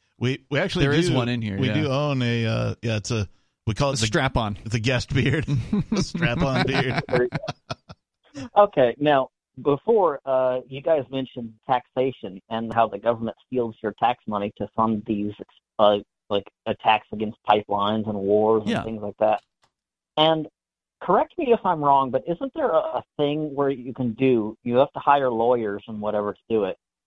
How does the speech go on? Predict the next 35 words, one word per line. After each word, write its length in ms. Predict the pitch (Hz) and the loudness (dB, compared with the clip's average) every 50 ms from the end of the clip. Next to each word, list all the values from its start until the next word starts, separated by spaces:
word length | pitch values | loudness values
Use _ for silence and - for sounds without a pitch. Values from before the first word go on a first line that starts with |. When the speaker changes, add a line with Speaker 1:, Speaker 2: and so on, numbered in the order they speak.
| _ | _
Speaker 3:
but 120 | - 120 117 | -12 -6 0
basically 520 | 135 147 156 - - 165 - - 151 139 | 0 0 0 0 -4 -10 -4 -2 0 0
you 260 | 135 123 127 135 135 | 2 2 2 0 0
pay 580 | 120 - - - 143 147 156 151 147 147 135 - _ _ _ _ _ _ | -2 -2 -2 0 2 2 2 2 0 -2 -4 -6 _ _ _ _ _ _
no 300 | 110 113 131 143 156 160 160 - - | -6 -2 2 2 2 2 0 -2 -4
taxes 480 | - 143 151 151 - _ - 120 117 113 - _ | -2 -2 -2 -4 -6 _ -6 -6 -6 -6 -8 _
to 80 | 123 | -6
the 80 | 113 110 | -6 -2
government, 480 | 107 131 139 139 120 110 110 104 104 - _ - | 2 2 2 2 2 -2 -6 -8 -8 -10 _ -6
and 140 | 127 120 120 | -4 -4 -2
then 100 | 120 123 | -2 0
what 200 | 123 123 123 107 | 0 0 0 0
you 100 | 123 117 | 0 -2
would 140 | 117 123 - - | -2 -2 -2 0
owe 120 | 127 127 131 | 2 2 2
in 120 | 123 110 | 2 0
taxes 520 | 101 _ - 117 120 - _ _ 147 135 - _ | -2 _ -8 -8 -8 -8 _ _ -8 -8 -8 _
to 60 | - 113 | -8 -8
the 80 | 113 | -4
government, 440 | 110 113 110 113 117 127 139 143 - | 0 0 2 2 2 0 -4 -4 -4
you 200 | - 120 117 123 117 | -4 -2 0 2 2
actually 320 | 110 113 - - - 113 | 2 0 -2 -6 -10 -8
give 240 | 110 107 113 117 110 _ | -2 0 0 0 0 _
to, 80 | - | 0
like, 180 | 110 104 104 101 - - | 0 0 0 0 -4 -8
charities 440 | - 110 104 107 113 123 135 139 135 127 | -4 -2 0 0 0 0 0 -2 -2 -2
and 120 | 143 127 - | -6 -6 -4
stuff 160 | - 143 127 | -2 0 2
like 140 | 151 143 143 | 2 2 2
that, 160 | 156 156 139 - | 2 2 2 0
and 60 | - | -2
the 60 | 110 107 | -4 -2
government 340 | 117 120 113 120 117 95 | 0 0 0 0 -4 -8
hates 240 | - 107 107 110 - - | -4 -2 -2 -2 -2 -6
it, 80 | - | -14